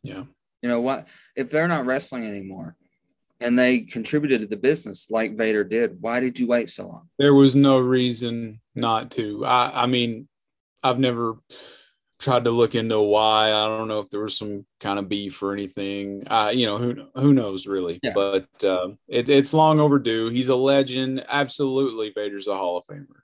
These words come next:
Speaker 2: Mm. And
Speaker 1: Absolutely.
Speaker 2: just in the ring, he was also in Boy Meets World.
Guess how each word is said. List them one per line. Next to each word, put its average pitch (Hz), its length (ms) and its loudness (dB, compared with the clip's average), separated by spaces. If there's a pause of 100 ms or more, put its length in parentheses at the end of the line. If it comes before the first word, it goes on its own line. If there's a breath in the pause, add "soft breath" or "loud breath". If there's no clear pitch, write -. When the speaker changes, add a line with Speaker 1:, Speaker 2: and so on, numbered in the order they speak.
(180)
Speaker 2:
Mm. 104 320 -8 (560 soft breath)
And 117 220 2
Speaker 1:
Absolutely. 113 380 -4
Speaker 2:
just 123 220 -6
in 127 80 2
the 113 120 2
ring, 113 460 0
he 104 200 -6
was 98 180 -4
also 107 520 -2
in 95 140 -8
Boy 95 200 -4
Meets 95 280 -10
World. 117 440 2